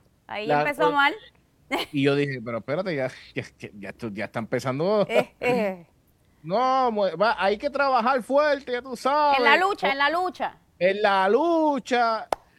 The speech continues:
Speaker 2: Y todos estos vocabularios que tenemos, el, el ay bendito metido por dentro en, en, en
Speaker 1: <laughs>
Speaker 2: Puerto Rico, lamentablemente no nos ayuda a nosotros
Speaker 1: No.
Speaker 2: a realizar una buena representación de
Speaker 1: No.
Speaker 2: quién es, de nuestra empresa,
Speaker 1: No.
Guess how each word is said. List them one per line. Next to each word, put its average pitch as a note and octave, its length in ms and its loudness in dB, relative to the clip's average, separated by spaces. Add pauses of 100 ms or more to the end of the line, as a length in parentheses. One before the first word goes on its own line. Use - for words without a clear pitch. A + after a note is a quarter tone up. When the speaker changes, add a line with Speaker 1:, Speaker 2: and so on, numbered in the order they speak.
(100)
Speaker 2:
Y G3 180 -4
todos C#4 440 2
estos C4 400 -6
vocabularios A3 800 -2
que G3 160 -6
tenemos, G3+ 500 -6
el, F#3+ 300 -6
el E3 120 0
ay F3+ 140 2
bendito G3+ 520 0
metido E3+ 360 -2
por F#3 200 0
dentro F#3 400 0
en, D#3 460 -2
en, C#4+ 260 -4
en A#3+ 200 -4
Speaker 1:
<laughs> F#4+ 40 -4
Speaker 2:
Puerto F#4+ 340 -2
Rico, E3+ 460 -6 (680)
lamentablemente E3 1160 0
no D#3+ 240 0
nos G#3 200 -2
ayuda F#3+ 300 0
a A3+ 60 0
nosotros G#3+ 520 -4
Speaker 1:
No. - 80 -8
Speaker 2:
a - 160 0
realizar E3+ 320 -2
una A3 220 -4
buena F#3 300 -2
representación G3 800 -8
de G3+ 120 -8
Speaker 1:
No. G3 60 -14
Speaker 2:
quién D3 180 -6
es, E3 220 -10
de C#3+ 280 0
nuestra C#3 320 -6
empresa, A#2+ 680 -2
Speaker 1:
No. F#3+ 200 -8